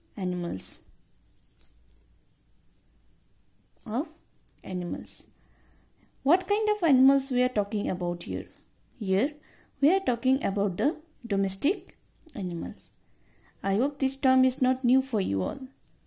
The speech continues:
Domestic animals means those animals which we keep at home for different purposes.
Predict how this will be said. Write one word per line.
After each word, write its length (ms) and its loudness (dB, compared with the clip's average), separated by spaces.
Domestic 520 4
animals 680 0
means 500 0
those 380 -2
animals 760 -8
which 240 -4
we 200 -2
keep 380 -6
at 340 -6
home 300 -6
for 300 -4
different 420 -4
purposes. 720 -8